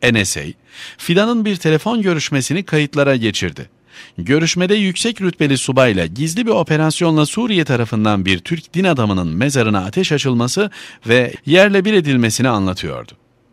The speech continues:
Bütün Türkiye'nin YouTube'dan dinlediği dört kişinin konuştuğu toplantının ortam dinleme kaydı, meğerse Hakan Fidan'la bir yüksek rütbeli subay arasındaki telefon konuşmasıymış. Haberi Zaman'ın manşetinden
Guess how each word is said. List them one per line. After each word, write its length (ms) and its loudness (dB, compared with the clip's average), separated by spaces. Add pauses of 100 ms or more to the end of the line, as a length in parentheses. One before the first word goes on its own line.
(720)
Bütün 280 -2
Türkiye'nin 460 0
YouTube'dan 500 -2
dinlediği 400 -2
dört 180 -4
kişinin 400 -2
konuştuğu 440 -4
toplantının 560 -2
ortam 400 -2
dinleme 340 -2
kaydı, 460 -4 (340)
meğerse 500 0 (400)
Hakan 380 0
Fidan'la 480 -4
bir 100 -8
yüksek 500 -6
rütbeli 320 -8
subay 400 0
arasındaki 720 -4 (480)
telefon 460 2
konuşmasıymış. 960 -4 (520)
Haberi 520 -2 (440)
Zaman'ın 520 0
manşetinden 800 -2